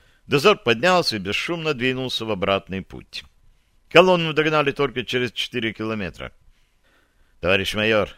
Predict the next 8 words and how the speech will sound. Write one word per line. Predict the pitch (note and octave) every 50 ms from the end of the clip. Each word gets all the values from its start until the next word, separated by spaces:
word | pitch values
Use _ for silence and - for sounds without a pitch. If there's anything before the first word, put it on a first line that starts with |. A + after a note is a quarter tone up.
| _ _ _ _ _
за | - - D#2+ A2
время | G#2+ G#2+ A2 A2 G#2+ G#2+
вашего | G#2+ A2 A2 G#2+ - G2+ G2 G2+
отсутствия | F#2+ - - - B2 B2 - - - E2 E2+
никаких | E2+ F2 F2 A2 G#2+ G#2+ A#2 - _ _ -
происшествий | - - F2 F2 E2+ - - - G#2+ A2 G2 - - - G#2 G#2 G2+
не | F#2+ F#2+ F#2
случилось", — | - - F2+ F2+ - - C3 C3 A2 F2 - - - - -